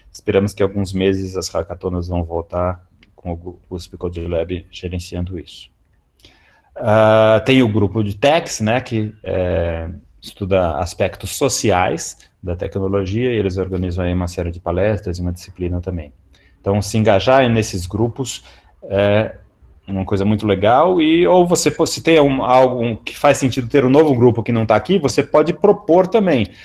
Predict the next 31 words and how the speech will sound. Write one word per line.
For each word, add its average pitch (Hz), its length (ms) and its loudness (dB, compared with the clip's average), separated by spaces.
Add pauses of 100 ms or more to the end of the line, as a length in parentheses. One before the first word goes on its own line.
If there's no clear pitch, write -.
(260)
Pegue 139 200 4
alguns 135 240 2
colegas 120 500 4
que 110 100 -10
queiram, 107 420 0 (320)
é, 92 380 2
trabalhar 95 800 2 (220)
junto 104 280 -4
com 101 100 -6
você 98 300 -2
num, 90 260 -2
num 87 160 -4
novo 123 400 2
grupo 113 540 2
e 107 60 -2
conversa 127 600 2
com, 147 400 0
com 139 200 -4
professores, 131 520 -2
conversa 98 320 -4
comigo, 101 600 0
com 92 300 -4
o 90 40 -6
Carlinhos, 98 640 -2
com 101 120 -12
outros - 180 -10
professores 95 500 -4
que - 60 -20
vocês 98 160 -12
tenham 101 160 -6
contato, 107 580 -2